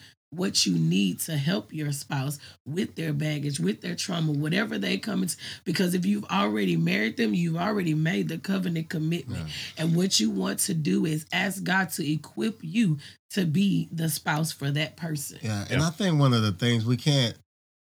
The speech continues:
Speaker 2: I think Hollywood did a very disservice in what marriage is supposed to be, right?
Speaker 1: Mm-hmm.
Speaker 3: Yeah.
Speaker 2: But, but that, there's a, there's a thing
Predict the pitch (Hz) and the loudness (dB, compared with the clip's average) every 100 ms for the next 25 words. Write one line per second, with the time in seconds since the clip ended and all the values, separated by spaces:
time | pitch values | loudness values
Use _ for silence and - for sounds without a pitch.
0 | - 139 127 139 143 170 110 131 135 135 | 0 2 4 2 4 2 4 6 6 6
1 | 127 113 113 101 87 113 107 95 98 - | 4 2 2 0 2 2 2 0 0 0
2 | 113 113 98 92 - - 104 98 101 92 | 0 0 0 -2 -4 -4 0 0 0 0
3 | 95 101 101 92 95 - 87 98 95 - | 0 2 2 0 -4 -4 -4 -2 -4 -4
4 | 85 95 95 80 82 82 80 - 143 139 | -4 -2 -2 -4 -6 -8 -10 -16 -16 -16
5 | - 101 95 139 139 - 143 143 175 151 | -6 0 4 2 2 -6 0 4 4 4
6 | 180 190 165 131 110 165 180 160 - 135 | 4 4 4 2 2 2 2 0 0 2
7 | 127 120 117 | 4 2 0